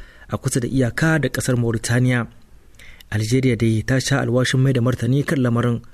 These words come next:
Haka kuma, mahukuntan na Algeria na masu nuna adawa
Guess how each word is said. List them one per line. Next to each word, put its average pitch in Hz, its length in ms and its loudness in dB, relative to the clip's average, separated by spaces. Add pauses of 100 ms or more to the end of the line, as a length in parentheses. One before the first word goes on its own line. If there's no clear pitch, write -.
(420)
Haka 175 560 0
kuma, 165 400 0
mahukuntan 170 560 0
na 175 240 4
Algeria 120 600 0 (580)
na 127 120 2
masu 170 460 2
nuna 196 200 2
adawa 117 520 0